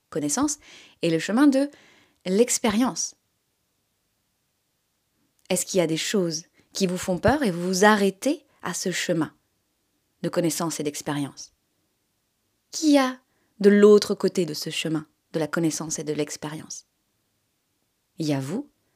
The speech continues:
avec un manteau en moins. Il y a vous, une autre version de vous, qui existe déjà en vous. Mais c'est à nous,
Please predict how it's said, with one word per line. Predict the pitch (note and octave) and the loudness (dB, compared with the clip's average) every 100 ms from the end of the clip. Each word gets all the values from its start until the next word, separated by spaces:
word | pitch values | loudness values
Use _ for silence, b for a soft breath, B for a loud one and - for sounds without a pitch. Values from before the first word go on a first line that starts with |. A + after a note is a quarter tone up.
| _ | _
avec | C#3+ D#3 D#3 | -6 -4 -2
un | |
manteau | D#3+ F3+ F#3+ A3+ | 0 0 0 0
en | G3 | 0
moins. | D#3 C#3+ - _ _ _ _ _ _ _ _ _ _ _ _ _ _ _ _ _ _ _ _ _ _ _ _ _ _ _ _ _ _ _ _ - | -2 -4 -8 _ _ _ _ _ _ _ _ _ _ _ _ _ _ _ _ _ _ _ _ _ _ _ _ _ _ _ _ _ _ _ _ -4
Il | F3 | 0
y | E3 | 0
a | D#3 | 0
vous, | D#3 A3 C#4+ _ _ _ _ | -2 -2 -4 _ _ _ _
une | F#3 G3+ | 4 6
autre | A#3 A3+ | 6 4
version | A3 A3 - G#3 A3 | 4 2 -4 0 0
de | G#3+ | 0
vous, | E3+ E3+ _ _ | -2 -12 _ _
qui | - A3 | 0 2
existe | G3 G3+ G3+ - - | 2 0 -2 -6 -14
déjà | E3 F#3 F3+ F3 F#3+ - | 2 4 4 2 -2 -4
en | D3+ D#3 | -4 -2
vous. | D3 D#3 _ _ _ _ _ _ _ E3+ | -2 -10 _ _ _ _ _ _ _ -4
Mais | |
c'est | E3 F3+ - | -2 -2 -2
à | D3 - _ D#3+ | -4 -6 _ 2
nous, | F#3+ C#4+ | 6 6